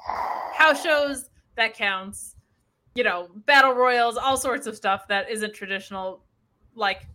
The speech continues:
one-on-one matches or six-mans or whatever. But, oh my God, give these guys something new to do. I will say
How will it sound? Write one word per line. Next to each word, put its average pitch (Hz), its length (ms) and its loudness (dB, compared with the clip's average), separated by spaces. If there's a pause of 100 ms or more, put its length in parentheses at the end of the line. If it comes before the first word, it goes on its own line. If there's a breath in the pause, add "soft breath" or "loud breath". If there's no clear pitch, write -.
(260)
one-on-one 208 580 0
matches 196 480 -2
or 180 80 -10
six-mans 190 520 -10
or 180 100 -6
whatever. 185 380 -4
But, 196 240 -4
oh 269 200 6
my 269 180 6
God, 202 480 0 (500)
give 269 240 -2
these 285 240 -6
guys 269 260 4
something 220 380 -4
new 202 180 -4
to 202 140 -18
do. 185 400 -10 (400 soft breath)
I 262 120 8
will 262 300 4
say 269 520 -2